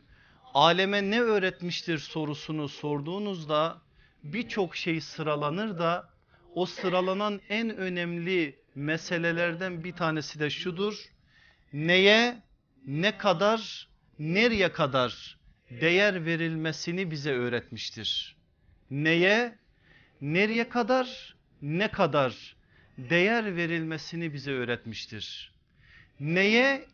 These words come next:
işin mahiyetiyle alakalıdır. Nereye kadar işin sınırıyla alakalıdır. Ne kadar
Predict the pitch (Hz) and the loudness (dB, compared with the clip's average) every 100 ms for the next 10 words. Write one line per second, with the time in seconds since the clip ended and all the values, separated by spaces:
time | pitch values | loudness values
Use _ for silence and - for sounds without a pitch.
0 | - 175 - 240 208 180 175 175 160 - | -8 -6 -2 -2 0 2 2 0 -2 -4
1 | 220 202 151 131 - 127 113 104 104 - | -4 0 2 2 0 -2 -2 -6 -10 -10
2 | 381 311 - - - - - _ - 156 | -12 -14 -18 -20 -20 -20 -20 _ -2 6
3 | 202 226 220 214 214 180 240 240 - - | 6 8 4 6 4 6 4 2 -4 -8
4 | - - 165 - 208 180 - 156 143 156 | -12 -4 0 0 0 0 0 0 2 2
5 | 190 214 208 208 226 214 208 220 220 - | 2 2 2 0 -2 -2 -2 -4 -4 -8
6 | - _ _ - _ - 156 220 226 214 | -12 _ _ -20 _ -4 2 2 4 0
7 | 185 247 240 - | 4 2 2 -4